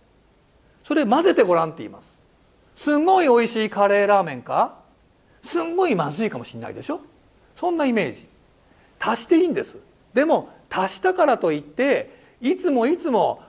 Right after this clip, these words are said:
効果が増強するとは思わないでね。だってそうであれば、当帰芍薬三足す、上昇葉三足す、軽視伏量丸が当然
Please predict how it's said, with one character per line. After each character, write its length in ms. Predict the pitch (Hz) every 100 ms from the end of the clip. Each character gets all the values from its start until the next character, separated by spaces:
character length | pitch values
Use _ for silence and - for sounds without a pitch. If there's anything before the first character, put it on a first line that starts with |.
| _
効 240 | - 254 214
果 160 | 147
が 420 | 151 247 208 - - _ _
増 280 | 127 208 240
強 180 | 262 240
す 140 | 233
る 280 | 226 196 - _ -
と 100 | 359
は 80 | 139
思 160 | 131
わ 80 | 165
な 120 | 131
い 60 | 101
で 100 | 131
ね。 200 | 285 - _ _ _ _ _ _ _ _ -
だ 100 | 247
っ 60 |
て 100 | 247
そ 260 | - 311 302
う 20 |
で 80 | 220
あ 100 | 175
れ 80 | 160
ば、 260 | 143 135 - - _ _ -
当 200 | 208 202
帰 120 | -
芍 220 | 160 170
薬 140 | 156
三 200 | - 147 147
足 140 | 143
す、 200 | 147 147 - _ -
上 240 | - 190
昇 200 | 196 185 175
葉 100 | 175
三 220 | 170 170
足 120 | 165
す、 180 | 165 160 - _ -
軽 200 | 233 220
視 100 | 202
伏 240 | 165 175
量 160 | 165 160
丸 220 | 165 165
が 320 | 208 196 - - _
当 260 | - 339 339
然 420 | 311 285 262 -